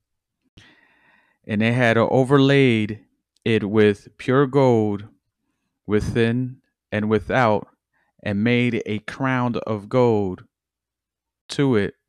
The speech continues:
round about." And this is, uh,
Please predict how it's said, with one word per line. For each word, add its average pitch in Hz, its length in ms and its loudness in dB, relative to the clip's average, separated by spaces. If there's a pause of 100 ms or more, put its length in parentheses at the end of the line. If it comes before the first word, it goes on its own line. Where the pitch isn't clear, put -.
round 104 320 -4
about." 95 420 -2 (1040)
And 98 400 -10 (1400)
this 120 220 -6
is, 117 180 -6
uh, 107 520 -2